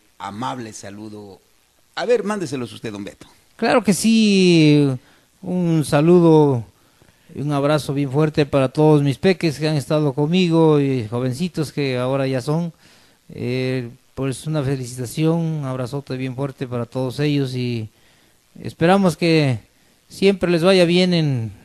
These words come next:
Speaker 2: la vida.
Speaker 1: Así es. Bueno, y ya como equipo, ya como liga, ¿han participado, eh, fuera de Guajuapan?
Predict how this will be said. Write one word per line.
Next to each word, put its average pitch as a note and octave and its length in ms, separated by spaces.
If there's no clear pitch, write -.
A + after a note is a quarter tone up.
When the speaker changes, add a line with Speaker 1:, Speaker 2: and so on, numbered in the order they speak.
Speaker 2:
la B2+ 140
vida. B2 320
Speaker 1:
Así A#2+ 360
es. C3 260
Bueno, C3 360
y C3 760
ya F#3 220
como F3 400
equipo, C#3+ 640
ya C3 220
como A#2+ 420
liga, B2+ 540
¿han F3+ 160
participado, C3 1160
eh, F#2+ 400
fuera C#3+ 280
de A#2+ 100
Guajuapan? B2 680